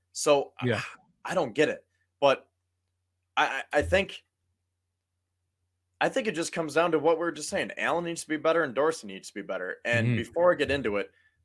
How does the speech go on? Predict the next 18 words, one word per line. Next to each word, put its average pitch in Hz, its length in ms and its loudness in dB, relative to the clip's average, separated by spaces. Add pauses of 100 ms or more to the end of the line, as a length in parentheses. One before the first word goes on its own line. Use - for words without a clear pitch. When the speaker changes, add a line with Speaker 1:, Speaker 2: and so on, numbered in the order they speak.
(240)
Speaker 1:
uh, 104 280 0
I - 80 -2
kinda 175 240 0
wanna 156 220 2
break 135 340 -2
it - 120 -12
down 107 500 -2 (400)
in 123 120 -8
terms 135 340 -6
of 123 140 -2
the 113 100 -2
running 123 440 -4
attack 123 480 -2
versus 113 320 -6
a 95 60 -14
passing 113 460 -2
attack 92 440 -4
and 98 160 -8